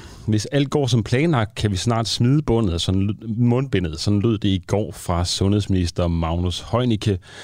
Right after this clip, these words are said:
der sagde, at regeringens mål er at udfase det inden sommerferien. Det kom efter Sundhedsstyrelsens direktør Søren Brostrøm nu udtaler, at test, mundbind og coronapas bør overvejes, da det har,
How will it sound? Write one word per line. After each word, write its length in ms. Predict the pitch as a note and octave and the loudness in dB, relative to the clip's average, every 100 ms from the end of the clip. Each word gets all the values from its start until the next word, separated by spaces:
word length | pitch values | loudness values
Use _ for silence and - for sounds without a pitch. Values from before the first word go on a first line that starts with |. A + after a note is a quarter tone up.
| - | -6
der 80 | A#2 | -2
sagde, 240 | A#2 C#3+ D3 | 0 0 0
at 120 | C3 | 0
regeringens 480 | A#2 A2 D3+ A#2+ A2 | 0 2 2 2 2
mål 220 | B2 A2 | 2 2
er 40 | G#2 | 0
at 60 | |
udfase 600 | B2+ C#3+ D#3+ - E2+ E2 | 2 0 0 0 0 -2
det 100 | D#2+ | -4
inden 220 | F#2+ G2 G#2+ | 0 0 2
sommerferien. 680 | - F#2+ G#2+ F#2 C#2 C#2+ E2+ _ _ _ _ _ - - - - | 0 0 0 -4 -6 -10 -16 _ _ _ _ _ -16 -16 -12 -4
Det 80 | B2+ | 0
kom 180 | E3 D3+ | 2 2
efter 200 | D#3 D3 | 0 0
Sundhedsstyrelsens 880 | C#3 D3 D3+ - A2+ G2+ - G2+ | 2 0 0 2 2 2 0 -4
direktør 460 | - F#2 E2+ B2+ B2 | -2 -2 0 0 0
Søren 320 | G#2 F#2 F2+ | 0 0 0
Brostrøm 440 | E2+ A#2 A#2+ G2+ F2 | 0 -2 -2 -2 -2
nu 180 | F2+ | 0
udtaler, 460 | G#2 B2 - F2 E2 | 0 0 0 0 -2
at 120 | - | -6
test, 460 | - C#3 C#3+ - - | -2 0 0 -4 -6
mundbind 460 | F2+ G2 A#2 A2 G2+ | -2 0 0 -2 -2
og 100 | E2+ | -4
coronapas 1200 | - D#2+ G2+ B2+ B2 - G2+ - - G#2 G2+ - - - - | -6 -2 0 0 -2 -2 -2 -2 -4 -2 0 -2 -10 -18 -4
bør 280 | G#2 G2+ - - | 0 0 -2 -2
overvejes, 880 | G2+ A#2 D3+ F#2+ D#2 D2 D2+ - - - - | 0 2 0 0 -4 -4 -6 -8 -10 -12 -2
da 80 | G2 | 0
det 100 | F#2+ | 2
har, 280 | F#2+ E2+ | 0 -2